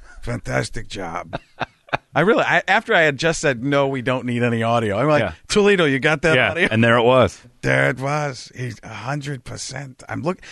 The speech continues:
Speaker 1: I'm really looking forward to it. Although you, when we were talking about it before, you said my Pacino sounds kind of like vampire Pacino.
Speaker 2: It is, though, but that's what he sounds
Speaker 1: Yeah,
Speaker 2: like.
Speaker 1: a little
Speaker 2: We,
Speaker 1: bit.
Speaker 2: uh, you can't help but to, you start doing the vampire version of Hunters. It's weird.
Speaker 1: I want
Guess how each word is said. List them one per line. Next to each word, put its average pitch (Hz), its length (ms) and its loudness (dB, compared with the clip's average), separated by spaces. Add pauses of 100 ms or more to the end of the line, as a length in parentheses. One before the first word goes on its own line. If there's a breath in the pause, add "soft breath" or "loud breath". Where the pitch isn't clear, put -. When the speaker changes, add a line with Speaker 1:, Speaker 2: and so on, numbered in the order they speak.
(260 loud breath)
Speaker 1:
I'm 240 220 0
really 220 200 4
looking 160 220 0
forward 208 360 2
to 131 140 -2
it. 127 120 -2
Although 131 200 2
you, 135 220 0
when 139 180 -2
we 147 80 2
were 139 80 2
talking 143 240 -2
about 135 180 0
it 107 40 -6
before, 117 460 -2
you 107 220 -6
said 110 340 -4
my 110 320 -2
Pacino 101 440 -8
sounds 98 320 -6
kind 95 180 -8
of 90 100 -10
like 92 200 -6
vampire 95 680 -4
Pacino. - 300 -6
Speaker 2:
It 165 120 2
is, 254 240 2
though, 82 200 2
but 98 120 -2
that's 117 220 0
what 131 100 0
he 165 160 2
sounds 76 340 -2
Speaker 1:
Yeah, 92 120 2
Speaker 2:
like. 82 100 -2
Speaker 1:
a 87 40 -12
little 117 140 0
Speaker 2:
We, 127 80 2
Speaker 1:
bit. 123 60 4
Speaker 2:
uh, 127 40 4
you 123 140 2
can't 143 240 2
help 160 200 2
but - 120 -4
to, 87 180 0
you 95 80 0
start - 280 2
doing 110 160 4
the 95 80 2
vampire 92 520 2
version 76 340 -2
of 64 100 -8
Hunters. 73 420 -6
It's 92 140 -6
weird. 123 600 0
Speaker 1:
I 120 160 -4
want 165 400 -4